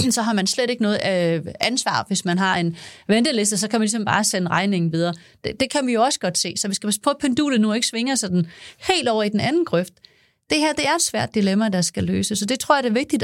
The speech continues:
at, at anerkende, og det er på mange andre områder end det her. Her bliver det bare så helt specifikt, fordi det lige præcis er kræft, og fordi der er nogle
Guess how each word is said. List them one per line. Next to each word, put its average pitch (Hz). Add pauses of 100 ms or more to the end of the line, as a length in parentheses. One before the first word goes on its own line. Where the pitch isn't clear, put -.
at, 185
at 185
anerkende, 202
og 175
det 247
er 254
på 240
mange 185 (120)
andre 170
områder 151
end -
det 156
her. 151 (340)
Her 294 (100)
bliver 247
det 214
bare 208
så 226
helt 247
specifikt, -
fordi 226
det 214
lige 233
præcis 233
er -
kræft, -
og 208
fordi 208
der 196
er 190
nogle 190